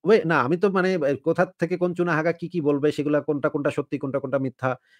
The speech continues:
এগুলা তো আমি বই-, বইসা, বইসা বলবো না ভাই। এই আপনি যখন একটা জিনিস শুনবেন তখন আপনার দায়িত্ব হচ্ছে, আবারও বলছি, এটা হচ্ছে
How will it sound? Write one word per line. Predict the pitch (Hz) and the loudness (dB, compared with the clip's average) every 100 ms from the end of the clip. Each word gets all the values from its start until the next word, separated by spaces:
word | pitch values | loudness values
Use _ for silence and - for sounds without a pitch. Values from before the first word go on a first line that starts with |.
| - | -6
এগুলা | 127 139 | 0 2
তো | 139 | 2
আমি | 139 135 | 2 2
বই-, | 135 127 | 2 4
বইসা, | 127 127 | 2 0
বইসা | 135 131 | 0 -2
বলবো | 127 165 147 | 2 2 2
না | 104 | -2
ভাই। | 92 95 _ _ _ _ | -8 -14 _ _ _ _
এই | 131 131 - | -6 -6 -6
আপনি | 127 - | -4 0
যখন | 139 139 | 2 2
একটা | 143 156 | 0 0
জিনিস | 143 147 | 0 0
শুনবেন | - 190 208 139 131 175 _ _ _ | 0 0 4 4 2 -8 _ _ _
তখন | 131 160 - | 0 2 6
আপনার | 160 - 214 208 | 4 8 6 8
দায়িত্ব | 170 135 - | 8 6 0
হচ্ছে, | 104 - - 175 214 _ _ _ _ _ _ | -8 -8 -6 -4 -6 _ _ _ _ _ _
আবারও | 123 131 175 | 4 6 6
বলছি, | 147 117 - 151 | 6 0 -2 -2
এটা | 175 143 | 0 0
হচ্ছে | - | 0